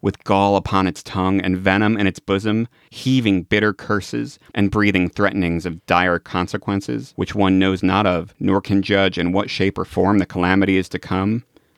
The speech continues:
the stoutest heart will prove a coward, faltering and quivering with painful fear."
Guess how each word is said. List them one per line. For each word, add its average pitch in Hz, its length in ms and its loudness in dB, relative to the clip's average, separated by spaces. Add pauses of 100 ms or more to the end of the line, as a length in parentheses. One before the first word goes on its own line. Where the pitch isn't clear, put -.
(120)
the 90 100 0
stoutest 110 500 0
heart 101 320 0
will 92 140 -2
prove 95 360 0
a 82 60 0
coward, - 680 -2 (320)
faltering - 720 -2 (220)
and 85 160 0
quivering 87 680 0 (220)
with - 200 -2
painful - 500 0
fear." - 480 -4